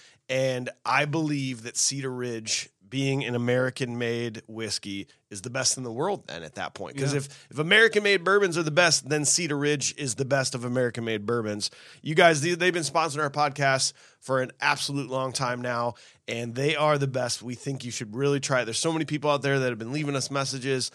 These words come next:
Speaker 1: saying, "Oh, I got, I ordered some Cedar Ridge. It's so good." You gotta go check out their flagship bourbon. You gotta check out their collaboration with Slipknot,
Speaker 2: Fuck
Speaker 1: number
Speaker 2: yeah,
Speaker 1: nine.
Speaker 2: six six six, dude.
Speaker 1: You gotta do their quintessential single malt. They're even basically going,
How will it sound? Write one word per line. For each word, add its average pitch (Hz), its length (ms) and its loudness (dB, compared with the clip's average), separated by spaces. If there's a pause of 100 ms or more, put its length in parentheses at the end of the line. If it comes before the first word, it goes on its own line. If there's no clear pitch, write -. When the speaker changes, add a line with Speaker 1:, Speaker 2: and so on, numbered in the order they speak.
(200)
Speaker 1:
saying, 143 260 -6
"Oh, 147 60 -6
I 175 160 -4
got, 160 180 -4
I 165 140 -4
ordered 180 320 -2
some 160 160 -6
Cedar 170 240 -8
Ridge. 175 260 -6
It's 151 140 -10
so 170 180 -2
good." 170 380 0 (260)
You 156 120 -2
gotta 175 240 4
go 165 80 2
check 151 240 2
out 139 160 6
their 135 100 0
flagship 131 540 0
bourbon. 104 400 -4
You 110 120 -6
gotta 127 240 -2
check - 280 -4
out 113 240 -2
their 107 100 -6
collaboration 131 840 -2
with 110 100 -6
Slipknot, 123 560 -2
Speaker 2:
Fuck 90 80 -6
Speaker 1:
number 147 260 2
Speaker 2:
yeah, 151 60 0
Speaker 1:
nine. 151 440 6 (120)
Speaker 2:
six - 40 0
six 127 240 -6
six, - 20 -12
dude. 110 200 -12 (100)
Speaker 1:
You 123 60 -18
gotta 147 160 0
do 147 160 6
their 143 120 2
quintessential 180 720 2
single 175 360 0
malt. 170 260 2 (140)
They're 208 200 6
even 226 320 -2
basically 190 460 4
going, 156 340 4